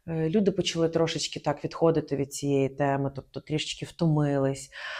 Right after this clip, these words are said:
Е, нас, знаєте, як почали просити: "А можна вас попросити, будь ласка, заспівати українські пісні, ну тільки не про війну?" Що, типу, люди вже не можуть, люди вже всьо, тобто треба якось, м, якось виходити з того. Ну, я собі така думаю: "Окей, питань немає".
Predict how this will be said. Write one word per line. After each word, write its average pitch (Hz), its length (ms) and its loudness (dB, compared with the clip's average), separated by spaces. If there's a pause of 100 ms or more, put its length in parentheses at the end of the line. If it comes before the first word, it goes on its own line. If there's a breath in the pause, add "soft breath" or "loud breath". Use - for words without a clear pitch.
(240 loud breath)
Е, 143 40 -4 (540)
нас, 156 340 2
знаєте, 190 300 4
як 170 140 0
почали 151 440 -2
просити: 143 800 -4 (460 loud breath)
"А - 40 -2
можна 277 240 6
вас 254 140 2
попросити, 214 380 -4
будь 185 120 0
ласка, 185 280 2
заспівати 170 500 0
українські 175 420 -2
пісні, 285 360 0
ну 226 100 6
тільки 202 300 0
не 180 120 2
про 156 200 -2
війну?" 123 360 -4 (100)
Що, - 160 -8
типу, 165 240 -4
люди 175 200 2
вже 151 180 0
не 151 120 0
можуть, 131 440 -4
люди 143 260 -6
вже 139 160 -2
всьо, - 420 -2
тобто - 260 -10
треба 151 300 0
якось, 143 340 0 (640 loud breath)
м, 139 520 -2 (100)
якось 160 340 0
виходити 139 540 0
з - 120 -10
того. 135 460 -6
Ну, 254 140 2
я 311 140 6
собі 180 220 0
така - 220 -4
думаю: 147 360 -2
"Окей, 185 200 0
питань 151 360 -2
немає". 139 360 -2